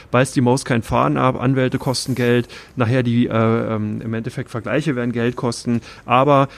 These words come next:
man guckt eben hier auch weiter und denkt halt auch, dass die Kursabschläge, die man eben gesehen hat, wahrscheinlich schon größtenteils vieles eingepreist haben. General Electric hat, äh, ähm, die Pharmasparte verkauft und, ähm, damit ja sehr, sehr viel Geld eingenommen.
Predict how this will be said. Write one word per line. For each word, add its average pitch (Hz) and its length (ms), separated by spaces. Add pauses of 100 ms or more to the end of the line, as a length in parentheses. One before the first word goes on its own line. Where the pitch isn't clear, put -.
(120)
man 123 140
guckt 147 260
eben 135 160
hier 127 200
auch 110 120
weiter 131 320
und 120 100
denkt 135 200
halt 135 180
auch, 123 180
dass - 240
die 117 200
Kursabschläge, 143 760
die 131 80
man 131 180
eben 117 160
gesehen 117 280
hat, 120 120
wahrscheinlich 123 380
schon 113 300
größtenteils 127 500
vieles 110 240
eingepreist 101 560
haben. - 220 (960)
General 196 280
Electric 190 560 (140)
hat, - 440
äh, 139 60
ähm, 123 800
die 117 100
Pharmasparte 160 640
verkauft 165 640
und, 127 440
ähm, 120 280
damit 123 240
ja 127 140
sehr, 131 160
sehr 143 100
viel 135 140
Geld 135 240
eingenommen. 147 500